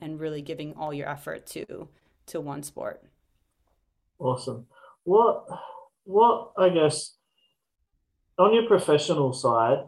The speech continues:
Speaker 2: from going to karate, what has that really, um, what have you gained from that? Like, what, like, what have been the, um, I guess,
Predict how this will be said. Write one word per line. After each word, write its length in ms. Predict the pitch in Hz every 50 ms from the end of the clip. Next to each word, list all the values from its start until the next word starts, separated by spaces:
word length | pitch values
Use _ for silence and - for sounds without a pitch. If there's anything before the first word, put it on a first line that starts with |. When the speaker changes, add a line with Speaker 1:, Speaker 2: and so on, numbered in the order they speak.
| _ _ -
Speaker 2:
from 300 | 135 131 127 120 120 _ _ _ _ _ _ _ _ -
going 380 | 147 139 135 131 127 127 120 -
to 40 |
karate, 600 | - 139 127 123 120 120 113 107 113 120 120 131 - 147
what 300 | 143 156 180 175 139 151
has 280 | 165 170 165 143 131
that 340 | 139 135 131 127 127 - - -
really, 720 | 135 135 135 131 131 127 127 127 123 120 117 113 113 - -
um, 460 | 117 117 117 117 113 110 117 117 - _ _ _
what 220 | - 139 160 175 175
have 120 | 180 156
you 120 | 143 127 123
gained 340 | 120 113 113 113 113 -
from 160 | - 120 113 104
that? 160 | 107 113 - - - -
Like, 220 | 123 123 120 123
what, 340 | 135 147 160 165 156 - 147
like, 300 | 139 135 131 127 - -
what 180 | 139 151 170
have 160 | 170 165 151 151
been 320 | 151 147 143 139 135 127
the, 460 | 123 120 120 113 110 110 110 107 - - _ -
um, 460 | 120 117 117 113 113 120 120 117 - - _ _ _ -
I 100 | 123 120
guess, 380 | 120 120 120 120 - - - _